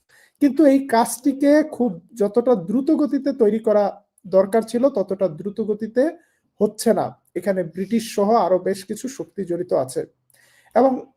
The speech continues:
এইখানে ইসরায়েলের একটি শর্ত আছে যে তুর্কিদেরকে কোনোভাবে গাজায় প্রবেশ করতে দেয়া হবে না।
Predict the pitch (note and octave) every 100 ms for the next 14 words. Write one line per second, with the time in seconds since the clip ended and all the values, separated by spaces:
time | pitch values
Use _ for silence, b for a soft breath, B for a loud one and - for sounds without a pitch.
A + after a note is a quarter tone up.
0 | _ F#3+ A3 A3 A3+ - - A#3 A3 C4
1 | A#3+ A#3 A#3 A#3 - - F3 G3 F#3 -
2 | G3 G3 A3 A3 B3+ A#3 G#3 - E4 F4
3 | E4+ C4 B3 E4 D4+ A3+ G3+ G3+ C4+ C4
4 | E3+ E3 F3+ F3 E3+ F3+ - A3 B3 D3+
5 | E3 F3+ E3 D3